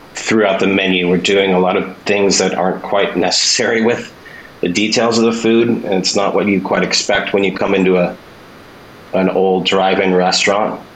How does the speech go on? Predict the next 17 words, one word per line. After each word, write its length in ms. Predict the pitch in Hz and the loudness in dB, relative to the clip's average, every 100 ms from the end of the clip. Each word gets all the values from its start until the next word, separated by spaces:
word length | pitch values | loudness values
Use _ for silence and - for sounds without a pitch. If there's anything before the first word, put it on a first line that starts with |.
| - | -4
But 140 | - | 0
we 120 | 101 | 2
love 260 | 98 98 87 | 2 2 0
that. 440 | 87 73 71 - | 0 0 -4 -4
We 100 | 98 | 0
wanted 380 | 92 92 92 92 | 2 2 0 -2
to 100 | 95 | -2
give 300 | 87 92 90 | 0 0 0
people 520 | 113 92 87 87 85 | -4 -2 0 0 0
something 400 | - 98 - 87 | 0 -2 0 -2
different 400 | 87 87 78 71 - - - - | -2 -2 -2 -4 -8 -20 -16 -8
and, 360 | 87 90 85 | -4 -2 -2
uh, 400 | 82 80 71 - - | -2 0 0 -4 -4
and 100 | - | -4
also 460 | - 90 87 98 90 | 0 0 0 0 0
sort 200 | - 95 | 0 0
of, 200 | 87 | -2